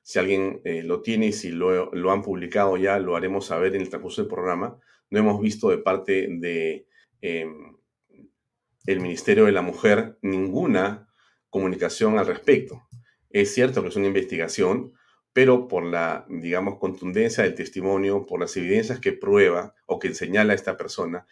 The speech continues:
y en general por lo que hemos visto y apreciado, debería de haber ocurrido algún tipo de solidaridad, por lo menos con la persona que señala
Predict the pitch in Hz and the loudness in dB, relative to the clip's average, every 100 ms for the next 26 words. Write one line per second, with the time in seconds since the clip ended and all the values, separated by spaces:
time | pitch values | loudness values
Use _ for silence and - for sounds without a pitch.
0 | _ 95 90 87 90 101 101 92 85 - | _ -8 -6 -4 2 2 2 0 -2 0
1 | 107 104 104 110 95 - 90 98 92 90 | -2 0 -4 -2 -4 -4 -4 0 2 0
2 | - _ _ _ _ 92 90 90 107 113 | -8 _ _ _ _ -2 0 0 2 4
3 | 117 - 90 87 85 - 90 90 98 98 | 4 0 -8 -6 -6 -4 0 2 0 0
4 | 107 - - 95 95 95 - _ _ - | -2 -4 -6 -2 0 0 -4 _ _ -4
5 | 95 104 117 127 123 87 87 90 - 85 | -2 0 -2 -2 -2 0 0 -2 -4 -4
6 | 82 82 82 98 98 98 90 95 117 117 | -4 -4 0 2 2 0 0 0 0 0
7 | 117 98 85 85 82 82 - 95 98 - | -4 -6 -4 -4 -6 -8 -4 -2 -2 -6
8 | 92 - 85 101 92 90 - | -10 -6 -2 0 0 -2 -8